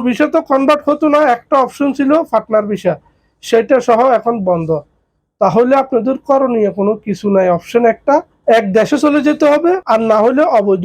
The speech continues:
হয়ে যেতে হবে। এবং অবৈধ হয়ে গেলে আরেকটা সমস্যা, ব্ল্যাক লিস্টে নাম উঠে যাবে, এবং আপনি যদি ধরা খেয়ে দেশে যান, জরিমানা অনেকগুলো আসবে, এবং দ্বিতীয়বার সংযুক্ত আরব আমিরাতে এক্সিট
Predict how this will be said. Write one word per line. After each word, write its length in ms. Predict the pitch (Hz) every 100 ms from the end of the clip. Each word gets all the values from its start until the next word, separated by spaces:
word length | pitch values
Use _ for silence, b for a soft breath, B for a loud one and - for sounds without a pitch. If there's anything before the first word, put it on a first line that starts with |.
| 202
হয়ে 160 | 196 190 185
যেতে 180 | 180 180
হবে। 160 | 151 160 196
এবং 140 | 277 - - 247
অবৈধ 260 | 240 240 247 277
হয়ে 160 | 277 277 285
গেলে 160 | 294 330
আরেকটা 320 | 233 214 - 277 277
সমস্যা, 420 | 285 269 - 349 403 _ _ -
ব্ল্যাক 420 | 294 202 220 269 277
লিস্টে 240 | 262 - 294
নাম 120 | 294 269 262
উঠে 160 | 302 285
যাবে, 200 | 302 339 370 - 226
এবং 140 | 269 285
আপনি 160 | 294 254 240
যদি 240 | 226 190 214 208 294 170
ধরা 220 | 208 247 277
খেয়ে 260 | 262 262 277 226
দেশে 220 | 233 220 269
যান, 160 | 302 330 339 _ _ _ _ 185
জরিমানা 500 | 226 240 226 220 214 208
অনেকগুলো 360 | 240 220 277 269 247
আসবে, 260 | 233 277 269 214
এবং 140 | 262 302 226 208
দ্বিতীয়বার 520 | 254 220 196 233 302 -
সংযুক্ত 360 | 220 214 214 - 240
আরব 140 | 233 220
আমিরাতে 400 | 208 190 208 254 311 - _ 226
এক্সিট 320 | 175 175 262